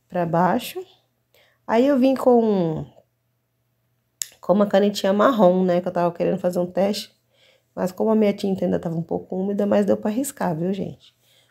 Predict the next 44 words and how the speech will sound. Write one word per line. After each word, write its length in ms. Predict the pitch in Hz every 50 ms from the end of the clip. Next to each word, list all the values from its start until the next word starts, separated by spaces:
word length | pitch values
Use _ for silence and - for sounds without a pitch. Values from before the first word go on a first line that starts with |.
| _ _ _
Porque 300 | _ _ _ _ - 196
eu 40 | 190
ia 120 | 180 175
passar 400 | 175 185 175 170 - - 175 170
ela 180 | 165 165 165 160
na 120 | 160 165
resina, 520 | 156 160 185 170 160 170 175 190 220 240 233
mas 200 | 226 180 180 175
deu 100 | 180 -
certo. 400 | - - - - - - _ _ _ _ _ _ _ - - - _ _ - _ _ - _ _ _ -
E 160 | - 269 302
peguei 400 | 294 - 330 311 233 247 254 247
de 120 | 214 254
novo 500 | 302 311 285 233 214 220 226 220 - 240
um 140 | - 226 214
outro 280 | 208 214 233 226 262 254
recorte, 720 | 254 269 240 240 - - 170 165 165 175 170 - - -
um 40 | 180
outro 220 | 175 185 185 -
molde 640 | 208 190 175 160 156 160 170 170 170 196 190 190 - _ _ _
da 240 | - - - 180 175
cor 360 | 175 175 - - 175 170 175
pêssego. 760 | - _ - 175 156 160 160 - - 226 226 254 302 330 - - _ _ _ _ _ _ _ - _ _ _ _ - 240
E 120 | 233 247
esse 200 | 269 302 294 -
daqui 220 | 226 214 214 -
eu 60 | 233 214
vou 100 | 214 214
pintar 280 | - 208 208 208 208
com 120 | 208 - 202
a 40 |
tinta 300 | 202 - 220 226 220 220
de 100 | 214 208
tecido 480 | - - 196 190 - - 196 - - - _ _ -
uva. 680 | 202 208 208 202 175 151 139 147 147 135 - - - - _ _ _ _ _ _ _ _ _ _ _ _ _
Essa 300 | - 185 196 208 202 240
cor 220 | 233 - 220 220 220
também 240 | - 226 - 107 208
ficou 340 | - - - 104 107 107
super 720 | 107 - - - - - - - - 220 220 - - 233 220
bonita, 460 | 214 196 214 220 214 196 180 - 175
gente. 320 | 170 175 170 170 170 - -
Eu 80 | 180
amei, 420 | 185 208 226 220 165 160 160 180